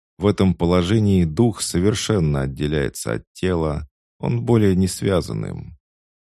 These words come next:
Эту степень развития воли мы весьма редко встречаем.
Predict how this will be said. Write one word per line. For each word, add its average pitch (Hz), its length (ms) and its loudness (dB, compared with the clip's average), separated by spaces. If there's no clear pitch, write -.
Эту 92 240 -4
степень 82 440 0
развития 76 520 -2
воли 92 600 0
мы 85 160 -2
весьма 101 480 -2
редко - 340 -2
встречаем. 50 840 -10